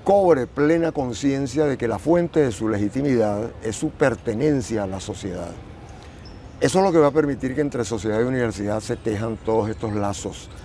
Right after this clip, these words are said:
que son indispensables para que la universidad se vuelva productiva. Fí-, fíjate lo siguiente, aquí estamos apremiados por una cantidad de urgencias en vista de la privación material que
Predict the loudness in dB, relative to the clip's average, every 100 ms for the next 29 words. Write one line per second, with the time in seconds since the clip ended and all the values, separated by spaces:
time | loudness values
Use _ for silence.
0 | -18 -12 -8 0 0 0 2 2 4 2
1 | 0 -4 0 0 0 -4 -8 -16 0 2
2 | 2 -2 -4 -4 -4 -4 -4 -4 -2 -2
3 | 0 0 -2 0 -2 -4 -4 -4 -4 -10
4 | -18 -18 -18 -16 -8 -6 -6 -6 2 4
5 | 4 0 0 -8 -6 -2 0 0 0 -2
6 | -4 -10 -14 -16 -18 -20 -20 -20 -20 -20
7 | -6 -4 -2 -2 2 6 6 6 -6 -20
8 | -2 -2 2 0 2 4 6 4 4 0
9 | 0 0 -2 -2 0 2 2 2 2 0
10 | 2 0 0 -4 0 0 2 2 2 2
11 | 0 0 0 0 0 2 2 2 0 -2
12 | -4 -10 -6 -6